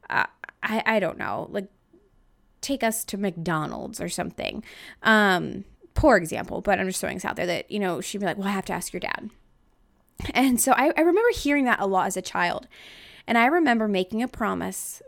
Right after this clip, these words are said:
to myself as a little girl that I would never rely on a man to provide for me, and that I would never be in a relationship or a marriage that I had to ask for permission to do.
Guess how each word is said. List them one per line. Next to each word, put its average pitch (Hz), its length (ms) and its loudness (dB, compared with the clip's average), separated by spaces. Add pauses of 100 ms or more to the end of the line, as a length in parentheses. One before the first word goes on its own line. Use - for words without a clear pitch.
(120)
to 220 120 -4
myself 220 580 0
as 202 120 -4
a 202 60 -2
little 202 180 -2
girl 226 520 -2 (1200)
that 220 200 4
I 220 240 6
would 226 200 2
never 190 800 -2 (260)
rely 190 680 0
on 254 140 -2
a 269 60 2
man 185 600 0 (140)
to - 120 -16
provide 170 540 -4
for - 120 -12
me, - 320 -14
and 190 120 -4
that 180 80 -2
I 202 140 2
would 240 180 0
never 190 640 0
be 202 260 -4
in 202 180 -4
a 180 80 -2
relationship 208 1040 0 (540)
or 190 160 2
a 175 80 2
marriage 196 560 2
that - 200 -4
I 196 180 2
had 349 320 -2
to 196 220 -6 (100)
ask 180 400 -6
for 214 160 -4
permission 180 920 -4
to 185 140 -8
do. 170 540 -2